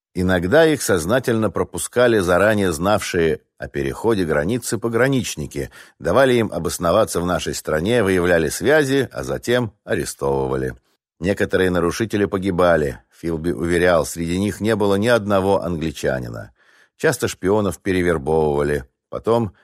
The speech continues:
затевали радиоигры. С тысяча девятьсот сорок пятого года англичане старались забросить как можно больше шпионских групп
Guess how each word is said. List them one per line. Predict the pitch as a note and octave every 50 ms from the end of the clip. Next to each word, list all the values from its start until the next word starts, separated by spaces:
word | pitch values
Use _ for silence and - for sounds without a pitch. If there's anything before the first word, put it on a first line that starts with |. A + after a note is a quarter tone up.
| _ _ _
затевали | - D#2+ E2+ - - D#2 D#2 E2+ E2+ E2 E2
радиоигры. | D#2 D#2 D#2+ D#2 D#2 E2 D#2+ D2+ - _ D2+ D2+ C#2+ C2+ A#1 B1 A#1+ A#1 - - _ _ _ _ _ _ _ _ _ _
С | - -
тысяча | - A2 G2+ - G#2 F2+ G2+
девятьсот | F2+ F#2 F#2 F#2+ F2 - G#2+ G2
сорок | - G#2 F#2+ F#2 F2 -
пятого | - G#2 F#2 - F2+ E2+ E2
года | D#2+ E2+ B2+ B2+ B2 B2 A2+ E2+
англичане | G#2+ G#2 F2+ E2+ F2 D#2 - - F#2+ G2+ G#2 G#2 G2
старались | F2 - - F2 D#2+ E2+ F#2 F#2+ F#2 F2 D#2
забросить | C#2+ D#2+ D#2+ D2 D#2+ F#2+ G2 - F#2 E2 -
как | - D#2 -
можно | F#2+ A2+ B2 G2+ F#2+ G2 F2+
больше | D#2+ F#2 G2+ G2 - -
шпионских | E2 - - F2 E2+ E2+ E2+ D#2 - - D#2 C#2 B1+
групп | C#2 E2+ G2+ A2 G2+ - -